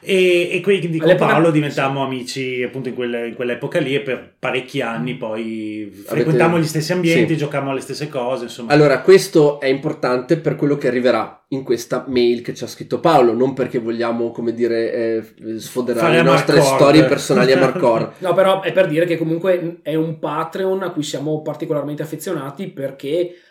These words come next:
Speaker 2: abbiamo, sia io che Mac, appunto, passato
Speaker 1: Molti
Speaker 2: diver-,
Speaker 1: pomeriggi della
Speaker 2: no,
Speaker 1: nostra vita.
Speaker 2: diversi, un, un certo numero di anni in compagnia sua, ecco.
Speaker 3: Ecco, ci fa molto piacere che, eh, Paolo abbia, eh, come dire,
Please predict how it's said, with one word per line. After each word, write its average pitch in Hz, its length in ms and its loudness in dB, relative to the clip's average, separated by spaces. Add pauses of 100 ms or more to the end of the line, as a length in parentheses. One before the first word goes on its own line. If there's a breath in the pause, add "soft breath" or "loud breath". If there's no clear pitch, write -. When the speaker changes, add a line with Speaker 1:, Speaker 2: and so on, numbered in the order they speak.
Speaker 2:
abbiamo, 147 680 -2
sia - 280 0
io 156 180 0
che 175 140 -4
Mac, 127 260 -10
appunto, 151 400 -6
passato 160 720 0 (360 loud breath)
Speaker 1:
Molti 202 320 6
Speaker 2:
diver-, 220 160 6
Speaker 1:
pomeriggi 190 380 6
della 208 180 6
Speaker 2:
no, 156 80 2
Speaker 1:
nostra 175 240 4
vita. 180 160 4
Speaker 2:
diversi, 196 340 2
un, 175 420 -4
un 202 220 -4
certo 247 280 2
numero 254 220 4
di 262 120 0
anni 165 720 -4
in 151 120 -4
compagnia 151 440 -6
sua, 117 340 -8
ecco. - 220 -20
Speaker 3:
Ecco, 127 240 -2
ci 156 100 -8
fa 151 120 4
molto 180 300 6
piacere 170 680 4
che, 156 440 4 (420)
eh, 120 40 -4
Paolo 139 500 2
abbia, 131 840 -2
eh, 123 60 -8
come 131 200 -4
dire, 123 520 0